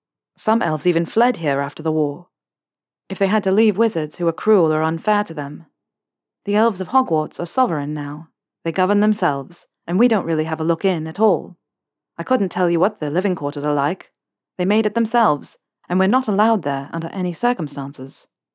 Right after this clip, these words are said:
I doubt we'd fit, actually." Draco whistled. "I ought to write to Olympe. Maybe she can send a delegation. They're trying to work on a more equitable system at Beauxbaton as well,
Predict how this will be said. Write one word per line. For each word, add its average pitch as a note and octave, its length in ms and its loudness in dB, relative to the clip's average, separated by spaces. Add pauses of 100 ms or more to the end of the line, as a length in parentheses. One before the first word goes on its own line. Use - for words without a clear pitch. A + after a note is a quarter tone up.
(400)
I F3+ 80 -8
doubt D4+ 240 0
we'd D#3 140 0
fit, - 340 -2
actually." D3+ 680 -12 (1200)
Draco E3+ 320 2
whistled. D#3+ 520 -4 (680)
"I G#3+ 180 2
ought F3+ 220 -4
to E3 120 -6
write C#3 260 0
to D#3+ 140 0
Olympe. E3 420 0 (520)
Maybe G3 200 2
she G3+ 140 -2
can D#3+ 120 -4
send D3+ 220 -2
a - 20 -6
delegation. D3+ 800 -4 (500)
They're F3+ 100 0
trying C4 360 4
to G#3+ 80 -4
work F#3+ 300 2
on D#3 80 2
a D3+ 60 2
more D#3+ 280 0
equitable D#3+ 360 -4
system D3+ 360 -4
at C3+ 120 -6
Beauxbaton E3 500 0
as D3 100 -10
well, D#3 420 -2